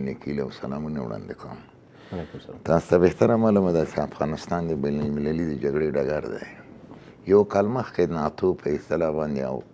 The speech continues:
Speaker 1: د امریکې مشر اوباما دا درته اعلان کړی و چې په دیارلس سوه پنځه نوي کال افغانستان به د ډېرو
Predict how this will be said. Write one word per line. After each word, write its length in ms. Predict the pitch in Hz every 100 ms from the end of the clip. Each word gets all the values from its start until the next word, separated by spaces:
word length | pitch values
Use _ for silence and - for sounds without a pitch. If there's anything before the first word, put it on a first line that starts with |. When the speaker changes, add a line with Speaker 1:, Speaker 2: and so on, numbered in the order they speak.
| - - - - 69
Speaker 1:
د 100 | 82
امریکې 460 | 76 71 - 92 87
مشر 260 | 76 80 76
اوباما 420 | 60 73 78 82 76
دا 100 | 76 -
درته 160 | - 73
اعلان 180 | 76 76 -
کړی 220 | 98 90
و 100 | 76
چې 100 | - -
په 100 | 67
دیارلس 340 | 76 73 73 -
سوه 120 | - 71
پنځه 200 | 71 76 87
نوي 200 | 92 85 78
کال 100 | 78 - - 73 - - - - - 78
افغانستان 600 | - 80 80 - 98 92
به 140 | 85 78
د 100 | 82
ډېرو 240 | 92 82